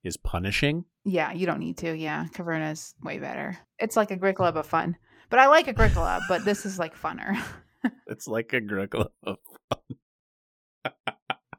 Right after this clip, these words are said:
Speaker 2: If you
Speaker 1: So that's the
Speaker 2: like,
Speaker 1: thing.
Speaker 2: like, there are people that love really tight punishing games, then
Speaker 1: Yes.
Speaker 2: Agricola would be better for you.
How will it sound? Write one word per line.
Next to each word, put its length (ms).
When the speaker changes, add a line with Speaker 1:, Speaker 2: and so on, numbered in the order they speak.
Speaker 2:
If 140
you 120
Speaker 1:
So 60
that's 160
the 60
Speaker 2:
like, 60
Speaker 1:
thing. 220
Speaker 2:
like, 200
there 180
are 100
people 320
that 240
love 720
really 380
tight 360
punishing 440
games, 420
then 300
Speaker 1:
Yes. 260
Speaker 2:
Agricola 320
would 80
be 100
better 260
for 100
you. 140